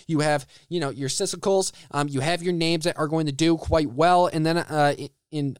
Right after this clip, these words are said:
higher inflationary scenarios that grow with the economy.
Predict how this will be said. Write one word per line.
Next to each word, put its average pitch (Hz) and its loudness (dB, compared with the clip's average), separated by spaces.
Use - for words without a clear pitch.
higher 175 2
inflationary 151 2
scenarios 160 2
that 143 -2
grow 156 4
with 151 0
the 156 0
economy. 160 0